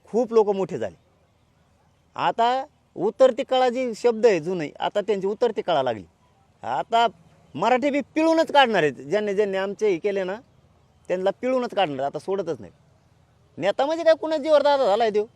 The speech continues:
यांच्याच, हेच आहेत त्याचे किस्से सांगोर घ्यायला, यांसाठी पॉम्पलेट चिटकायला, भांडणं करायला, ह्योच मराठा आहे. यांच्या गाड्या लोटू लागायला, ह्योच मराठा आहे.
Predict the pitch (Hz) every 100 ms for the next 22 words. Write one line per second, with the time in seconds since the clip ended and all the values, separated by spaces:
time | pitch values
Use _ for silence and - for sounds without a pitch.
0 | _ 180 247 180 240 208 220 214 _ _
1 | _ _ 226 214 226 - 240 214 220 247
2 | 220 208 202 208 202 151 180 190 185 170
3 | _ _ 143 202 160 185 185 185 170 147
4 | 202 190 180 160 190 - 170 175 170 139
5 | 160 175 160 170 165 170 180 269 285 254
6 | 175 151 139 _ _ - _ _ _ -
7 | - _ _ _ 180 165 165 180 185 175
8 | 180 170 180 175 175 175 170 196 262 233
9 | 196 151 131